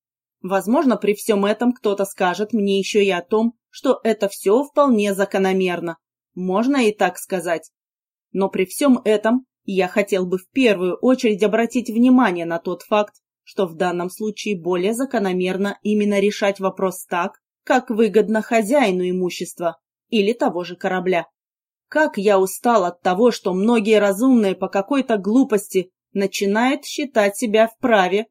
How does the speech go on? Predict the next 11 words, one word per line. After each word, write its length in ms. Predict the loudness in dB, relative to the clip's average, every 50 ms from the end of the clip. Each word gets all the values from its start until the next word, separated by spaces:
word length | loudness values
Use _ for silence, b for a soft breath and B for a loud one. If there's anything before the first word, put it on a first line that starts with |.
| _ _
что-то 460 | -20 -10 -4 -4 -4 -4 -4 -4 -4
решать 400 | -4 -4 -4 -2 -2 -2 0 2
за 100 | 2 4
меня. 380 | 6 6 4 4 2 0 -4 -10 _ _ _ _ _ _ _ _ _ _ _ _ _ _ _
По-моему, 540 | -4 -4 -2 -2 -2 0 0 0 -2 -2 -2
такое 380 | -2 -2 -2 0 4 4 6 6
решение 460 | 4 2 0 0 0 0 0 0 0
подобного 580 | 0 2 2 2 2 2 0 0 0 0 0
вопроса 500 | 0 0 -2 -2 -2 -2 -2 -2 -2 0
вообще 400 | 2 2 2 2 0 -4 -2 0
недопустимо. 840 | 0 0 0 -2 -4 -6 -8 -12 -12 -8 -6 -6 -4 -4 -6 -10